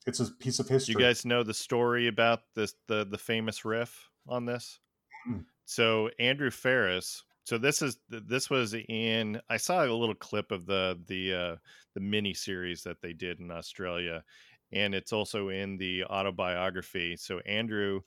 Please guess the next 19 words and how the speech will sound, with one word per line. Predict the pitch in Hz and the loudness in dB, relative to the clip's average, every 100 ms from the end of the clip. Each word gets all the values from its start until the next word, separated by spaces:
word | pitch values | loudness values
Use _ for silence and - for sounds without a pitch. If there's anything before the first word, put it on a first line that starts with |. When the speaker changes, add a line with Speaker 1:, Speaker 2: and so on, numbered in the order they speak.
| - - _ _ | -14 -20 _ _
Speaker 2:
said | - 120 110 95 | -2 4 4 4
that | 101 95 - | 4 4 2
he | - 127 | -4 -2
was | 147 139 117 | 2 2 0
on | 110 117 143 | -2 0 0
his | 135 104 | 0 -4
way | 95 98 107 95 80 82 - _ _ _ _ _ _ | -2 2 2 2 -2 -10 -18 _ _ _ _ _ _
to | - 123 | -2 0
the | 110 90 | 0 0
airport | 113 113 - 87 - - - - | -2 -2 -6 -8 -8 -20 -20 -12
to | 104 | -8
fly | - 104 | 2 2
to | 98 | 2
Hong | 87 98 95 | 0 -4 -4
Kong | 107 98 98 - | -2 -2 -2 -6
to, | - 95 92 92 95 - | -8 -4 -4 -4 -8 -8
to | 107 92 90 - | -4 -4 -4 -8
produce | - 92 95 107 - | -10 -6 -4 -4 -4
this, | 92 - - | -8 -8 -10